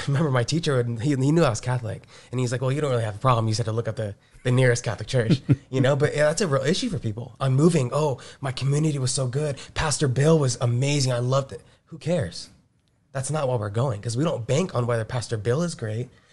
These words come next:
but Pastor Joe, oh man, he's kinda rough. He doesn't really have that. It doesn't matter,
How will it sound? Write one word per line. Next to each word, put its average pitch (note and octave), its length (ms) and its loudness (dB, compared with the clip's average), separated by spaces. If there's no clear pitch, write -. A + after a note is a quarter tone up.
but - 160 -2
Pastor C3+ 320 0
Joe, C3 440 2
oh - 220 -8
man, A#2 140 -6
he's A2+ 160 -6
kinda B2 200 -10
rough. - 380 -14
He B2+ 100 -10
doesn't A#2+ 200 -8
really A2+ 160 -10
have A#2+ 200 -10
that. A2+ 220 -12
It - 60 -4
doesn't A2+ 220 0
matter, G#2 300 -6